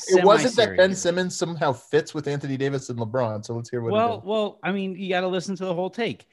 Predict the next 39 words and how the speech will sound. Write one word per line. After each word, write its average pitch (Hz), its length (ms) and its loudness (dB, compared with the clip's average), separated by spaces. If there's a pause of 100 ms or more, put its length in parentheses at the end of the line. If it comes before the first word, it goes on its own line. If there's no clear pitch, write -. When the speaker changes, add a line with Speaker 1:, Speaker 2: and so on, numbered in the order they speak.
(220)
Speaker 1:
Oh, 120 160 4
Speaker 2:
So 117 80 -2
Speaker 1:
geez. 107 340 -6
Speaker 2:
this 170 160 -16
is 160 260 -4
Lakers 175 360 -2
exceptionalism. 151 840 -2
This 123 220 -4
is 123 140 -4
me 143 200 4
being 143 480 0
a 120 220 0
Lakers 147 520 -4
homer 143 340 -2
to - 180 -8
the 117 200 -4
nth 131 280 -4
degree. 113 500 -4 (440)
And 127 140 -2
I, 123 180 -2 (140)
I'm, 123 220 -2
like, 131 220 -4 (300)
forty-nine 175 520 0
percent, 131 520 -6 (220)
no, 165 260 0
probably, 170 280 0
like, 151 240 -4
sixty-five 160 800 -4
percent 127 440 -4 (1200)
not 147 340 -2
really 143 220 2
believing 123 360 0
what 110 140 -2
I'm 104 80 -4
about 101 280 -8
to 95 60 -20
say, 98 280 -6
but 95 240 -6 (480)
Speaker 1:
Okay. 127 240 -4